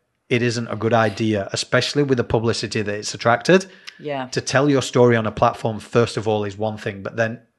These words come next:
Speaker 1: if you're in a vulnerable position, as you've just said, for people to start asking questions when you're not ready to talk about it, it isn't good. Initially,
Speaker 2: Yeah.
Speaker 1: God, I, I, I got blasted by my friend because they couldn't apprehend it. They thought I was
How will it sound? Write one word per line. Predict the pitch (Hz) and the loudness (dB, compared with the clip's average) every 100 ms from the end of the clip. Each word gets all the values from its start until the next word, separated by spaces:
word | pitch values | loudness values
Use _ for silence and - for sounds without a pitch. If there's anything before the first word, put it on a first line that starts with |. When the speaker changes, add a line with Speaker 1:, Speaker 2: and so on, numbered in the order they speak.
| - | -12
Speaker 1:
if | - | 0
you're | 127 123 | 4 6
in | 127 | 4
a | 113 | 4
vulnerable | 120 117 107 107 | 2 2 2 2
position, | 101 104 113 - 143 | 0 -2 0 0 -2
as | 104 98 | -2 0
you've | 110 127 | 2 2
just | 123 131 | 2 0
said, | - 180 - - - - - _ _ - | 4 4 2 -10 -20 -20 -20 _ _ -4
for | 113 | 2
people | 131 131 156 | 4 4 4
to | - | 2
start | 156 147 | 2 2
asking | - 143 120 | 2 0 2
questions | 139 - 120 | 2 2 -2
when | 107 110 | -2 2
you're | 107 | 4
not | 107 117 | 4 4
ready | 110 110 | 2 2
to | - | 0
talk | - 107 113 | 2 4 4
about | 113 135 | 6 6
it, | 185 196 - - | 4 0 -8 -6
it | 117 | -4
isn't | 120 107 98 | -4 -6 -4
good. | 110 107 92 _ - | 0 0 -2 _ -6
Initially, | 123 170 - 123 117 127 123 | 0 2 4 6 6 6 4
Speaker 2:
Yeah. | - - - - _ _ _ _ _ _ _ _ _ - | -4 -20 -20 -20 _ _ _ _ _ _ _ _ _ 4
Speaker 1:
God, | 147 113 | 4 6
I, | 113 127 - | 2 2 2
I, | 123 127 - - 127 | 4 2 -2 -2 2
I | 147 | 2
got | 113 | 4
blasted | 117 135 - 98 - _ _ _ | 4 2 2 -4 -6 _ _ _
by | 117 110 | 2 2
my | 104 | 2
friend | 117 98 90 _ _ _ - | 2 0 -6 _ _ _ -2
because | 139 151 120 | 0 2 2
they | 123 | 0
couldn't | 143 120 120 _ _ _ _ - | -2 -4 -12 _ _ _ _ -4
apprehend | 127 120 135 123 | 0 0 0 -2
it. | 107 | -4
They | 117 | -8
thought | - 139 123 123 | -4 2 4 4
I | 117 117 | 2 2
was | 110 113 110 104 | 2 0 0 -2